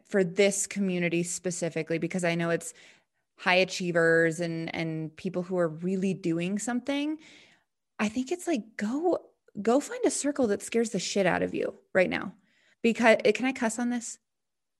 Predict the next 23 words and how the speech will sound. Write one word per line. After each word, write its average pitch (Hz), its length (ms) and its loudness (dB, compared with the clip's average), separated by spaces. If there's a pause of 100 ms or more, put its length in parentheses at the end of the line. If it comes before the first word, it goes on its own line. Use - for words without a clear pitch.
(380)
Okay. 226 400 -2
<laughs> - 40 0 (880)
Um, 277 360 8 (120)
go, 330 260 4
go 330 200 4
find 508 260 2
a 453 40 4
circle 262 500 0
of - 220 -6
people 262 540 0 (260)
that 208 260 8
makes 214 400 2
you 285 140 2
so 214 760 2 (380)
freaked - 640 0
out 180 520 6 (280)
by 208 160 8
what 185 500 6
they're 277 240 4
doing 196 500 2
in 247 120 2
the 277 80 4
world, 294 480 2